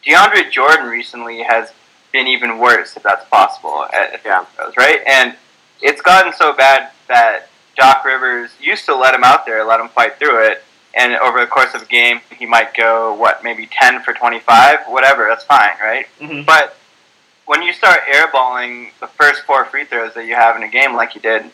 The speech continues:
Speaker 1: uh, in game four, that completely changes the dynamic of the game.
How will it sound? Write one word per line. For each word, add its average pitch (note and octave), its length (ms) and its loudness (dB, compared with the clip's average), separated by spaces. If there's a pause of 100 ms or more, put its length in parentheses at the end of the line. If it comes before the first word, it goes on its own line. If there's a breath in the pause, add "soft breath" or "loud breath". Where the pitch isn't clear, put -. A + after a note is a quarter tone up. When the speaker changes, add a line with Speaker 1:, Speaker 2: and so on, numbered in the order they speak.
(100)
Speaker 1:
uh, A2 280 6
in A2+ 120 -6
game G#2+ 180 -4
four, A2 480 4 (480)
that D#3+ 160 4
completely E3+ 320 -4
changes D#3+ 300 -2
the A#2+ 80 -12
dynamic A#2+ 420 -2
of - 60 -20
the - 60 -20
game. B2+ 260 -4